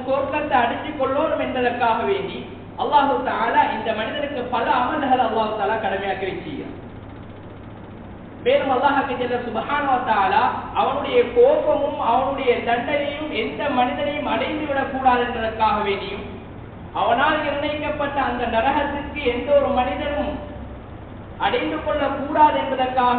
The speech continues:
வேண்டி, அல்லாஹ் ஜல்ல சுப்ஹானஹு வ தஆலா சில பாவங்களை இந்த மனிதனுக்கு தடை செய்-, தடை விதித்து வைத்திருக்கிறான். ஆக, கண்ணியத்துக்குரிய அல்லாஹ்வின் நல்லடியார்களே, அன்பு சகோதரர்களே, இன்றைக்கு அநேகமானவர்கள் எடுத்துக்கொண்டோம் என்று சொன்னால், பெரும்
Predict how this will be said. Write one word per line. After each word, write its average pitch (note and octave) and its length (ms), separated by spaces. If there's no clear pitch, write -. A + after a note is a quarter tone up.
வேண்டி, B3+ 220
அல்லாஹ் C#4+ 280
ஜல்ல B3 180
சுப்ஹானஹு B3+ 520
வ A#3 40
தஆலா A3+ 340
சில A#3+ 140
பாவங்களை C4+ 520
இந்த B3+ 120
மனிதனுக்கு B3+ 460
தடை A#3 180
செய்-, A#3 260
தடை A3+ 140
விதித்து A#3+ 400
வைத்திருக்கிறான். F#3+ 580
ஆக, C4+ 160
கண்ணியத்துக்குரிய C4 720
அல்லாஹ்வின் C4 300
நல்லடியார்களே, A#3+ 560
அன்பு G#3+ 280
சகோதரர்களே, A#3 520
இன்றைக்கு C4 440
அநேகமானவர்கள் C4+ 880
எடுத்துக்கொண்டோம் A#3+ 560
என்று G3 220
சொன்னால், G#3 320
பெரும் C#4+ 360